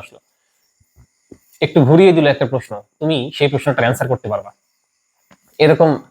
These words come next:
ব্যাখ্যা তোমার, ওইভাবে ব্যাখ্যাগুলো পড়তে হবে যে তুমি একটা প্রশ্নের, প্রশ্নটা ঘুরাই দিছে তাও তুমি পেরে যাচ্ছ। এবং, আহ, শুরু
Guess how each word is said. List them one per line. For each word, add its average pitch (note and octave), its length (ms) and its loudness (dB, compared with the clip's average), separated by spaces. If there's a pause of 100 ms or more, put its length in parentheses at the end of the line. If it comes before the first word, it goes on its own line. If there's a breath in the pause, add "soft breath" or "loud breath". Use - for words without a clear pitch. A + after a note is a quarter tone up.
(420)
ব্যাখ্যা C3 380 -2
তোমার, C#3 220 2 (920)
ওইভাবে E3 320 4
ব্যাখ্যাগুলো D3 400 0
পড়তে C#3 260 -4
হবে G#2 180 -6 (760)
যে A#2+ 140 -2
তুমি B2 180 2 (420)
একটা A#2+ 200 -8
প্রশ্নের, D#3 320 -2 (560)
প্রশ্নটা C#3 300 -2 (100)
ঘুরাই D#3 300 4
দিছে C3 220 -8
তাও C3 200 0
তুমি C#3 140 -12 (440)
পেরে A#2 200 -6
যাচ্ছ। G#2 180 -8 (1200 soft breath)
এবং, C#3+ 160 4 (140)
আহ, C3+ 220 0 (120)
শুরু F3+ 160 4